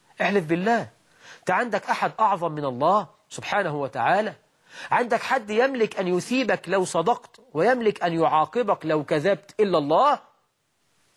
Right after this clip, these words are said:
"من حلف بالأمانة فليس منا".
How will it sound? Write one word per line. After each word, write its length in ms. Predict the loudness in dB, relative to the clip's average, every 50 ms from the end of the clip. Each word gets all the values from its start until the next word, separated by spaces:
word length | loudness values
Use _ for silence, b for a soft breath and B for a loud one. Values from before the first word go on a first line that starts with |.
| _ _ _ _ _ _ _ _ _ _ _ _ _ _ _ _ _ _ -4
"من 120 | -2 -2
حلف 340 | -2 -2 -2 0 0 -2 -2
بالأمانة 760 | -4 -6 -6 -6 -6 -4 0 0 0 2 0 -2 -4 -8 -14 _ _ _ _ _ _ _ _ _
فليس 500 | -6 -2 0 2 2 2 2 0 -2 -4
منا". 460 | -4 -2 0 0 0 -2 -6 -10 -16